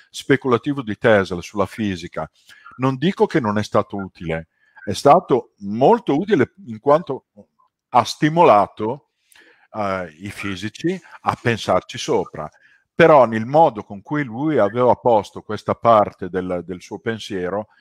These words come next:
non era assolutamente canonico. Per cui molte delle cose che lui aveva detto erano solo speculative, mai dimostrate, la teoria delle onde scalari ancora non ha una spiegazione, quindi bisogna essere coi piedi per terra. E nello stesso tempo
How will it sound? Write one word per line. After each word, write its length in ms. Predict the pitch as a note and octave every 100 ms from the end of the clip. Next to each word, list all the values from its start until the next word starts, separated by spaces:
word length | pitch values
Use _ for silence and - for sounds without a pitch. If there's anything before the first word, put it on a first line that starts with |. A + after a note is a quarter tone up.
| _ _ _
non 200 | F#2 F#2
era 340 | G2 A#2 B2 A#2 - _ _
assolutamente 840 | A2 A2+ - G#2+ - G2 G#2 -
canonico. 680 | - F2 D#2 D#2+ - D#2 - _ _
Per 100 | -
cui 160 | - B2
molte 480 | B2+ D#3+ E3 - A2
delle 180 | G#2+
cose 380 | G#2 C3 B2 G2+
che 60 | F2+
lui 160 | A2+
aveva 240 | A#2+ A#2 B2+
detto 400 | C3 G2+ - A2
erano 240 | G2+ F#2+
solo 180 | - A2
speculative, 880 | F2+ - - F#2+ - D3+ C#3+ C#3+ C#3 _ _ _ -
mai 320 | G#2+ A#2 G#2+
dimostrate, 880 | F#2+ G2 - B2 A#2 A2+ - A#2+ A#2
la 120 | G2+
teoria 300 | - B2 A2+
delle 180 | G#2 G#2
onde 200 | A2 G2
scalari 500 | F#2 - G#2 G#2 G2
ancora 360 | F#2 - A2+ G#2
non 260 | F#2 B2 C3
ha 160 | G#2
una 180 | F#2+ F2+
spiegazione, 840 | - F#2 F2 - G#2 F#2+ G2+ B2+ - _ _
quindi 200 | - A2+
bisogna 280 | G2 A#2 G#2
essere 240 | G2 A2+
coi 160 | F#2+ G2+
piedi 260 | - F#2+ F2+
per 220 | F#2+ -
terra. 320 | F2 D#2 D2+ _ _ - - -
E 180 | D#3+
nello 220 | E3+ C3 A2+
stesso 280 | - B2+ F3+
tempo 560 | C3+ B2 C3+ G3 G3+